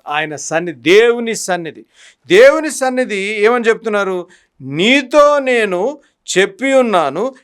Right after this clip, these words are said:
నీకు తోడైయుందును, నీకు తోడైయుండును." ఇంగ్లీష్లో ఇలా బాగుంటుంది, "Fear not, for I am with you." భయపడకుము, భయపడకుము, నేను,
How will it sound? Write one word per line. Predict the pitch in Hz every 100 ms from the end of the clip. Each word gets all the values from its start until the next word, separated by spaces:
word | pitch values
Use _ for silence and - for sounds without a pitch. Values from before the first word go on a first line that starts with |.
| -
నీకు | 151 226 302 - 302 - -
తోడైయుందును, | 196 233 254 262 269 269 247 226 175 120 _ _ _ _ _ _ _ _ _ _ -
నీకు | 175 226 226 320 415 269 - -
తోడైయుండును." | 196 202 185 147 131 139
ఇంగ్లీష్లో | 202 233 190 202 185
ఇలా | 175 180 185
బాగుంటుంది, | 175 175 143 123 - _ _ _ -
"Fear | 233 311 349
not, | 320 262 185 180
for | 180 185 185
I | - 185 196 202 - 180 190
am | 185 170
with | 170 170
you." | 156 98 _ _ _ _ _ _ _ _ _ _ _
భయపడకుము, | 131 151 202 202 220 214 220 240 359 - _ _ _ _ _ _ _ _ _
భయపడకుము, | 131 165 214 220 226 214 240 330 403 -
నేను, | 127 175 208 226 226 311 403